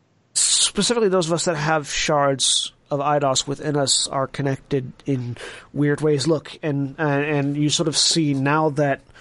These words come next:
uh, you see Nero in this ring of people, and now you see Five's appearance solidify on one of these silhouettes. Um, it's, uh, it,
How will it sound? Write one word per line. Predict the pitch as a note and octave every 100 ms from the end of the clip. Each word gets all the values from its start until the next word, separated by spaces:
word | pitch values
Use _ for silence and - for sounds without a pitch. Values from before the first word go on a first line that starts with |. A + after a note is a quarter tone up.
| - - - _ -
uh, | F#3
you | E3+ F3+
see | F3 A#3+ A3 G3
Nero | D#3 F#3 G3+ D#3 B2+ B2
in | E3+ D3
this | C#3 -
ring | C#3 C3+
of | B2 -
people, | C3+ - G#2+ A2+ _ - - - - _ -
and | D#3 C#3+ C3 D#3+ -
now | D#3+ E3+
you | E3+ E3
see | D#3 - D3+
Five's | - F3+ D#3+ D#3 C#3+ C#3+ G#2+ -
appearance | D#3 - D#3 C3 B2+
solidify | - D3+ C#3 C#3+ C#3 D3 A#2+ A#2
on | B2
one | B2+ C3
of | B2
these | B2
silhouettes. | - B2+ A#2 A2 - - - - - - - _ _ - - - - _ _ -
Um, | D3+ C3+ A#2 A#2 - - - _ _ _ _ _ _
it's, | A3+ G3 - -
uh, | B3 G#3+ G#3+ -
it, | G#3+ F#3+